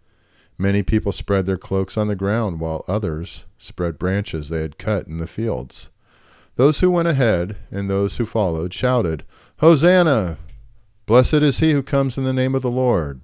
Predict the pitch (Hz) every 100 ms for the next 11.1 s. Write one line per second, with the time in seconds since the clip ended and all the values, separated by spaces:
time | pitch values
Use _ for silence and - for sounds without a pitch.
0 | - 85 87 - 107 107 104 104 101 _
1 | - - 104 113 117 - 117 120 123 113
2 | 139 139 82 71 80 78 82 85 - 101
3 | 95 98 110 120 87 65 - - _ _
4 | _ - 107 101 113 120 139 135 127 117
5 | 120 101 69 - - 90 69 64 60 -
6 | _ _ _ _ _ _ _ _ _ _
7 | _ _ _ - 95 87 87 90 87 85
8 | - 92 95 - - - 131 87 73 80
9 | 78 73 - 87 104 82 73 80 87 90
10 | 90 92 90 101 98 - 104 101 76 -